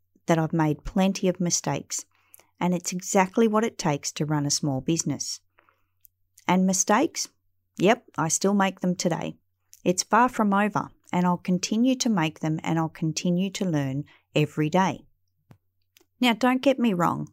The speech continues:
I have so much respect for uni. I truly believe all higher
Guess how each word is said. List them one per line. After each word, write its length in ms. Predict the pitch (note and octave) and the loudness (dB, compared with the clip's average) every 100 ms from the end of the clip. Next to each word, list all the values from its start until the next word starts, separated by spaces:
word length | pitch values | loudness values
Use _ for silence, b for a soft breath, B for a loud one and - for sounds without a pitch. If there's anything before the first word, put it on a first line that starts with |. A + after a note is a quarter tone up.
| _ | _
I 100 | - | -2
have 280 | F3 F#3 F#3 | 0 -2 -2
so 380 | - - F#3+ F#3+ | -4 0 2 2
much 300 | G3+ G#3 - | 0 -4 -4
respect 480 | A3+ - E3 D#3 - | -4 0 -2 -2 -4
for 140 | F3 | -4
uni. 480 | D#3+ D#3 C#3 - - B B - | -2 -2 -4 -8 -12 B B -2
I 140 | F3+ | 0
truly 400 | F#3 - G3+ A3+ | 0 0 2 0
believe 540 | A#3 B3 G3 D#3 D#3 | 0 2 2 2 -2
all 260 | - E3+ F3+ | -2 0 0
higher 520 | - G3 F#3 F#3 F#3 | 2 2 4 2 -2